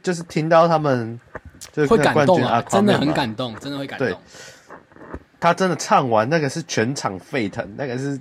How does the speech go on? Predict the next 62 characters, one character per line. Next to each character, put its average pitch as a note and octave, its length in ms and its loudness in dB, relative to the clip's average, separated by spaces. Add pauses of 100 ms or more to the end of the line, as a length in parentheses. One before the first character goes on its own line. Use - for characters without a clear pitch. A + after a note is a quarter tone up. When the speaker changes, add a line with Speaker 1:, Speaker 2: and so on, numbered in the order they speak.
(100)
Speaker 1:
哇， A#2+ 140 -2
Speaker 2:
真 C3+ 120 0
的。 D3+ 60 -2
Speaker 1:
那 C#3+ 60 -2
个 C3 60 -4
气 D3 220 -6
氛 B2+ 180 -2
真 C3 100 -4
的 B2 60 -6
超 A#2 280 0
棒 G#2+ 340 -2
的。 F2+ 160 -8 (300)
Speaker 2:
真 A2 160 -12
的， G#2 100 -12
真 G2 160 -16
的。 B2 60 0
Speaker 1:
我 D3+ 80 2
就 - 0 -
觉 D3+ 160 -2
得， C#3+ 140 -2
干， C#3+ 380 -4
我， A#2+ 160 -4 (320)
我 C3 120 -6
为 D#3+ 100 2
什 D#3+ 80 -4
么 C#3 80 -2
要 D3+ 60 0
去 F3 100 -4
台 B2 220 0
湾 A#2+ 240 0
季？ A2 340 -6 (260)
跟 C#3+ 140 -4
白 G#2+ 180 -4
痴 A2+ 300 -4
一 A2 40 -2
样， A#2 280 2
人 C3 260 0
挤 - 200 -8
人。 C4 360 0 (220)
Speaker 2:
<laughs> - 380 -16
真 A3+ 140 6 (120)
的， F#3 300 6
哎， G3+ 180 2 (300)
台 G#3+ 80 6
湾 C#4+ 200 6
季 D4+ 220 -4
Speaker 1:
挤 D3+ 220 -6
到 F#3 220 6
爆。 F3 240 8
Speaker 2:
我， C#3+ 60 8
我 - 40 4
们 G#3 80 0
没 A#3+ 100 6
有 B3+ 160 8
火， F#3 140 4
我 D3 200 2
们 G#3+ 140 6
没 A#3+ 80 8
有， A#3+ 220 6
没 G#3 100 0
有 G#3+ 140 6
喷。 F#3+ 360 -2